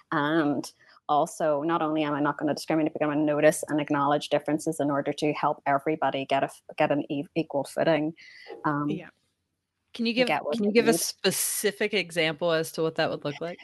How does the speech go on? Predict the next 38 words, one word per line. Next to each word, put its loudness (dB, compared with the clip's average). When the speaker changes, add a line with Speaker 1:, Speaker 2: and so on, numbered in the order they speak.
Speaker 3:
Like, -12
pick 0
something. -4
Speaker 1:
I 2
mean, 2
thinking 0
about 0
clients, 0
I 0
mean, 0
clients 0
right 0
there, 0
like, 0
different -2
clients -2
have -2
different -2
resources -2
and -18
different, -6
um, 2
needs, 0
um, 2
and 0
are 2
gonna 0
have -4
to -8
jump -2
through 0
different -4
kinds -6
of -6
hoops -6
to -2
get 2
services, -6